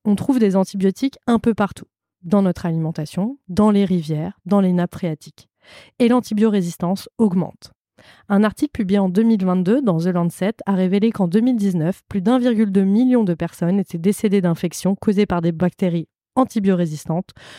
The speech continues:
soit plus que le paludisme ou le sida. Alors, comment limiter la résistance des bactéries aux antibiotiques ? Cette antibiorésistance n'est-elle pas l'occasion de remettre en cause notre modèle de production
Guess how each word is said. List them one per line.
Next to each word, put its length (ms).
soit 380
plus 400
que 100
le 140
paludisme 640
ou 120
le 100
sida. 320
Alors, 260
comment 320
limiter 420
la 140
résistance 460
des 100
bactéries 440
aux 140
antibiotiques ? 720
Cette 240
antibiorésistance 800
n'est-elle 220
pas 160
l'occasion 560
de 80
remettre 340
en 60
cause 180
notre 240
modèle 280
de 100
production 560